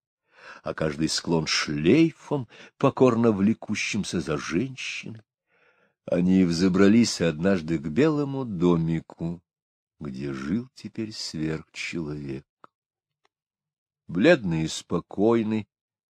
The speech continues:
он играл на деревянном столе щепочками и травинками.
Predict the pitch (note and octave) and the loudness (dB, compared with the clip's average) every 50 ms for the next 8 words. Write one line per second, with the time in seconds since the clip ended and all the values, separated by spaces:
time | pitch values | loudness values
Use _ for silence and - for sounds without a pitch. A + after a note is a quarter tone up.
0 | _ _ - - F2 F#2 F#2 F2+ F2+ A2 A#2+ C3 B2 G#2+ F#2 E2+ D#2 E2+ E2+ E2+ | _ _ -4 -2 0 2 2 2 4 6 6 8 8 6 4 2 2 2 2 4
1 | E2+ F2 E2+ E2+ E2+ E2+ E2+ E2 - - - - - F2 F2 F2 F2+ F2 D#2+ - | 6 6 6 4 4 2 -2 -2 -4 -8 -8 -4 -2 0 2 2 2 2 0 -2
2 | - - - - - A2+ A2 - _ - - - - - - - - D#2 - D3 | -4 -6 -6 -2 0 0 0 0 _ -10 -10 -8 -8 -8 -8 -8 -8 -8 -8 -8
3 | D3 D3+ - - - - E3 D#3 D3 - - D#3+ F3 G3 F#3 _ _ - - F#2+ | -8 -10 -10 -10 -10 -8 -6 -6 -6 -4 -4 -4 -4 -6 -6 _ _ -14 -12 -12
4 | - F#2 G#2 | -12 -12 -16